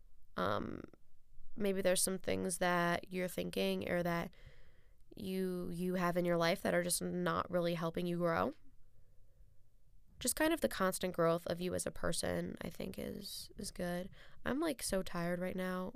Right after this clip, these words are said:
I'm, like, I feel like twenty twenty-four, I'm excited, okay? Like, I'm ready.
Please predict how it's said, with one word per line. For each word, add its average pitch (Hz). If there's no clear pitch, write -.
I'm, 233
like, 254
I 269
feel 302
like 349
twenty 233
twenty-four, 190
I'm 277
excited, 196
okay? 190
Like, 190
I'm 196
ready. 180